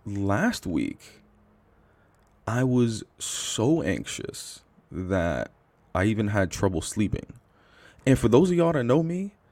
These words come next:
<laughs> you know that my superpower is being able to sleep. Like, I've had restless nights. I've had restless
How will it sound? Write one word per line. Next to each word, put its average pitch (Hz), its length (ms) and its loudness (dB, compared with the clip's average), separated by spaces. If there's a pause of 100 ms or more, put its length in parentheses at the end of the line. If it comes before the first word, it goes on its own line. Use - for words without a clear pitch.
(480)
<laughs> - 840 -4
you 135 220 -2
know 139 280 4
that 131 80 2
my 107 180 2
superpower 95 960 -2 (120)
is 104 140 -4
being 98 280 0
able 85 240 -2
to 85 60 -4
sleep. - 380 -2 (1200)
Like, 107 200 0 (120)
I've 117 160 2
had 135 200 0 (120)
restless 101 440 2
nights. - 600 -4 (800)
I've 127 180 0
had 135 360 -4
restless 101 680 0